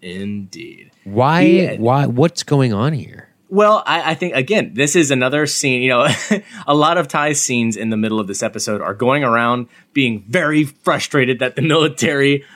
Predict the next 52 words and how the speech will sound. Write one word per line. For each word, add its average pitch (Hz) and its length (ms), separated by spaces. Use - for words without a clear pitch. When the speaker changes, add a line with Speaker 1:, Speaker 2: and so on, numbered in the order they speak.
Speaker 1:
structure 190 500
and 147 100
hierarchy 156 560
is 135 120
being 139 240
loosened 135 500
in 123 220
this 123 180
very 117 600
critical 113 360
time. 110 480
And 117 80
I 123 60
think 131 120
this 123 120
is 131 80
part 170 240
of 98 60
it. 90 100
He's 110 160
saying, 113 240
y-, 117 140
you 135 80
know, 110 260
"Hey, 170 180
you're 147 400
the 139 140
one 127 180
in 123 80
command 143 300
right 104 120
now 98 140
since 104 240
Lee's 120 240
not 101 180
here, 113 440
and 120 180
you're, 117 480
you're 120 180
wearing 135 380
it 98 160
way 113 160
too 104 180
lightly. 85 460
Like, 101 240
take 151 200
it 113 100
seriously. - 560
We're, 101 220
this 98 160
is, - 180
we're 110 200